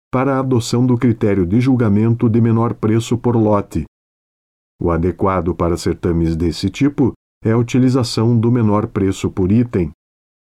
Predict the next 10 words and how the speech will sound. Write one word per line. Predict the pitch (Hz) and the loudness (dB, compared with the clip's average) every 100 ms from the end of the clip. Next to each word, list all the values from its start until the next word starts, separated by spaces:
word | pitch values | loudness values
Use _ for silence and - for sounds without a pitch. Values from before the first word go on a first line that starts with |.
| _ _ _ _ - | _ _ _ _ -10
O | 90 | -6
tribunal | 92 90 95 95 92 | -2 0 0 2 2
enviou | 87 87 90 85 | 0 0 0 0
um | 82 | -2
apontamento | 95 87 87 90 87 101 | -2 -2 0 0 0 -4
preliminar | 85 107 110 101 90 85 80 | -2 0 2 2 0 0 0
de | 82 | 0
acompanhamento | 101 117 87 80 82 101 110 131 143 110 - _ _ | -2 -2 -4 -2 -2 0 0 0 0 -2 -2 _ _
aos | 107 90 82 | -2 -2 -2
responsáveis, | 82 - 110 117 127 123 120 120 - | -6 -4 -2 -2 -2 -2 2 0 0